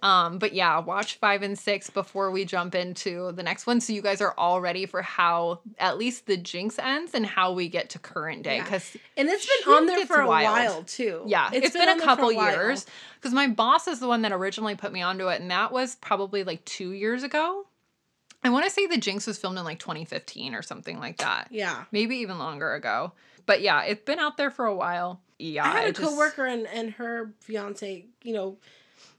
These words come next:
Speaker 2: he was, he's super into true crime, and he kept telling me, "You have to watch The Jinx on H B O. You have to watch it." And he, like, he wouldn't go into too many details, so I thought it was just another run-of-the-mill, like, one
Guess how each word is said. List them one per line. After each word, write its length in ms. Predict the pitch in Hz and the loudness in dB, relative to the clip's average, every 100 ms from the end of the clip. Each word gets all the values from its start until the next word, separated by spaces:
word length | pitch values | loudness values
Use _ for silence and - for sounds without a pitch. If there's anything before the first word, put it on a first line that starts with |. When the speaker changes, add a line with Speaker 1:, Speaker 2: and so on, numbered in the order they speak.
| _ _ | _ _
Speaker 2:
he 180 | 254 240 | -12 -10
was, 260 | 240 214 - | -10 -14 -14
he's 240 | 214 214 | -12 -10
super 240 | - 247 233 | -10 -8 -8
into 160 | 226 | -10
true 180 | 220 254 | -12 -12
crime, 360 | 240 208 208 196 | -10 -8 -6 -6
and 100 | 208 | -6
he 60 | |
kept 240 | 196 202 - | -10 -12 -12
telling 240 | 285 330 | -10 -6
me, 60 | 214 | -6
"You 80 | |
have 100 | 196 | -8
to 80 | 214 | -10
watch 260 | 202 196 - | -10 -10 -12
The 60 | |
Jinx 320 | 196 202 196 196 | -10 -10 -8 -10
on 100 | 190 | -10
H 240 | 190 - | -12 -10
B 80 | 214 | -8
O. 40 | 214 | -8
You 60 | |
have 220 | 202 180 | -10 -14
to 80 | - | -14
watch 320 | 190 208 220 | -12 -10 -8
it." 80 | 208 | -10
And 80 | 190 | -6
he, 100 | 196 | -6
like, 260 | 202 190 - - - _ | -6 -10 -16 -20 -20 _
he 140 | 269 | -6
wouldn't 260 | 269 320 330 | -4 -4 -2
go 80 | |
into 160 | 320 285 | -4 -4
too 160 | - 285 | -6 -4
many 220 | 285 285 | -4 -4
details, 560 | 285 285 311 294 302 | -6 -4 -4 -4 -6
so 200 | - 262 | -6 -4
I 160 | 220 233 | -4 -4
thought 380 | 233 214 214 208 | -6 -6 -6 -6
it 120 | 214 202 | -10 -8
was 140 | 196 | -10
just 220 | 196 - | -12 -10
another 260 | 208 196 202 | -8 -8 -8
run-of-the-mill, 560 | 196 196 196 190 190 | -8 -8 -8 -8 -8
like, 160 | 185 185 185 | -10 -12 -14
one 580 | 185 180 190 196 196 | -12 -8 -6 -6 -6